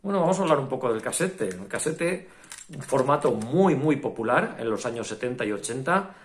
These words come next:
hasta que fueron desbancados, mm, por el compact disc, por el disco compacto en los años noventa. Y bueno, eh, durante esa época fueron ampliamente utilizados. De hecho, en mi infancia y juventud era lo único que yo tenía en casa de mis padres, y mis primeras compras de álbumes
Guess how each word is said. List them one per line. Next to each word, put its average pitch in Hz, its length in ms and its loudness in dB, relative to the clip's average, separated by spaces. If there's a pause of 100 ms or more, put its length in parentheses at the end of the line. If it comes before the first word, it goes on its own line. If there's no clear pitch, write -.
(160)
hasta 120 260 -6
que 120 100 -6
fueron 135 380 2
desbancados, 117 920 0
mm, 113 220 -8
por 104 260 -4
el 92 200 -6
compact 98 360 -8
disc, 110 200 -6
por 120 140 -2
el 98 60 -6
disco 101 260 -10
compacto 98 480 -6
en 135 80 -4
los 92 140 -10
años 95 240 -12
noventa. 104 480 -2 (320)
Y 160 40 -14
bueno, 139 280 -8 (240)
eh, 123 320 -12 (760)
durante 123 380 -4
esa 127 100 -2
época 147 260 0
fueron 135 360 0
ampliamente 135 580 -4
utilizados. 120 560 -4
De 110 80 -6
hecho, 160 300 -2 (360)
en 127 180 -8
mi 113 100 -4
infancia 123 380 0
y - 20 4
juventud 151 580 0
era 143 200 0
lo 123 120 2
único 147 300 0
que 120 100 -2
yo 117 100 0
tenía 113 240 -4
en 95 100 -8
casa 117 260 -2
de 98 60 -6
mis 101 160 -12
padres, 135 440 -4
y 107 60 -12
mis 110 160 -10
primeras 107 420 -6
compras 127 540 -2
de 120 80 2
álbumes 147 500 -2